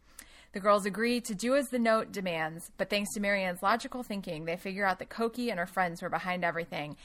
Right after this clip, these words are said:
and make a plan to turn the tables on them instead. They succeed in scary-, scaring Cokie's gang in front of Logan, resulting in Cokie's friend Grace admitting they wanted to scare the Babysitters Club in front of Logan,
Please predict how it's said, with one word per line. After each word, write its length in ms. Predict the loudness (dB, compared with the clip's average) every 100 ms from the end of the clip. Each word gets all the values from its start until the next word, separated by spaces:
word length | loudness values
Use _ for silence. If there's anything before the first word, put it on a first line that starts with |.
| -6
and 140 | -2
make 140 | 0 -2
a 40 |
plan 380 | -2 2 2 0
to 80 | -4
turn 180 | -6 -4
the 100 | -4
tables 360 | -4 -2 -2
on 160 | -2 -2
them 220 | -2 -2
instead. 540 | -6 -4 -2 -2 -6 -16 -20 -20 -6
They 120 | -4
succeed 420 | -2 -4 -2 0
in 140 | 0 0
scary-, 500 | 0 2 2 0 -4 -10
scaring 460 | -6 0 0 0
Cokie's 460 | -2 -4 -2 -4 -4
gang 340 | -4 -4 -6
in 100 | -8
front 220 | -4 -4
of 80 | -2
Logan, 400 | -2 -2 -4 -8 -8
resulting 420 | 2 2 2 -2
in 100 | -6
Cokie's 420 | -6 -6 -6 -4
friend 240 | -2 -2
Grace 300 | 0 0 0
admitting 380 | -4 -2 -2 -2
they 100 | -4
wanted 320 | 0 2 2
to 80 | -2
scare 240 | -4 -4 -2
the 60 |
Babysitters 500 | -4 -6 -8 -8 -6
Club 160 | -6 -6
in 80 | -8
front 160 | -8
of 100 | -4
Logan, 520 | 2 2 4 0 0